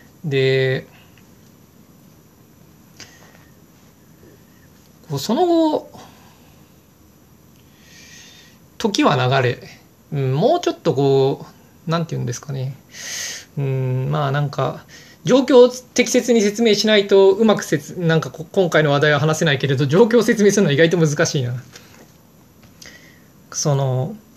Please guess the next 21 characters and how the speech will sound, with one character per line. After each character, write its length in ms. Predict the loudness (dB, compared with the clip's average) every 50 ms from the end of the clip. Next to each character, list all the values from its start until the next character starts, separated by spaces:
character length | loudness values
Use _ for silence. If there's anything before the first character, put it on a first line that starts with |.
| -20 -20 _
サ 260 | -10 -6 0 2 4
ム 120 | 4 4
ソ 160 | 2 2 0 0
ン 120 | 0 -2
と 300 | 0 0 0 0 -2 -6 -16 -20 -20 -20 -20 -20 _ _ _ _ _ _ -20 -20 -20 -20 -20 -20 -20 -20 -20 -6
包 180 | -2 0 0 0
括 140 | 0 -2
契 260 | -4 -4 0 0 2 2
約 200 | 2 0 -2 -10
っ 40 |
て 100 | -4 -2
い 40 | -2
う 20 | -2
の 60 | 0
を 20 |
す 120 | -2 -4 -4
る 60 | -6
っ 20 | -6
て 180 | -6 -4 -4
い 180 | -2 -2 -2 -2
う 120 | -6 -8